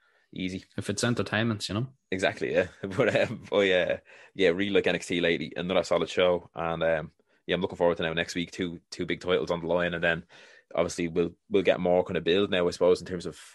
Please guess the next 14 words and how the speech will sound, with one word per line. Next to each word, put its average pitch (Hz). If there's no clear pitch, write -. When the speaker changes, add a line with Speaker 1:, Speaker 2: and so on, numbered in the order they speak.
Speaker 1:
stories 92
with, 85
like, -
the 82
tag 90
teams. 85
M 92
X 85
K, 85
like, 80
Wesley 82
is 80
genuinely 82
injured, 90